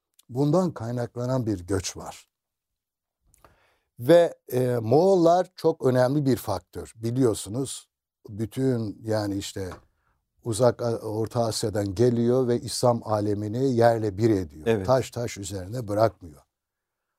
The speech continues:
Speaker 1: E, işte efendim, e, Dicle ve Fırat, Fırat günlerce mürekkep aktı deniyor,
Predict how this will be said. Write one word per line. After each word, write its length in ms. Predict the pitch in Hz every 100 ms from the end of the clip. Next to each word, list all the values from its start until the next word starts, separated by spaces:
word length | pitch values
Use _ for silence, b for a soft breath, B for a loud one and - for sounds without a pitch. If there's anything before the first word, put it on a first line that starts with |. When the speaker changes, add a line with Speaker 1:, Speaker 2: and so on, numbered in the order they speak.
| _ _ 110
Speaker 1:
E, 380 | 101 98 95
işte 340 | 98 104 - 120 113
efendim, 580 | 120 135 127 117 110 95 _ _ - -
e, 40 | 92 90 85 87 95
Dicle 440 | 135 - 131 120
ve 100 | 117
Fırat, 540 | - 135 123 117 - _ _ _
Fırat 440 | _ 117 107 104 -
günlerce 800 | 131 127 127 117 92 104 110 120 _ _ _ -
mürekkep 480 | 135 139 143 143 117
aktı 340 | 107 _ -
deniyor, 400 | 98 85 82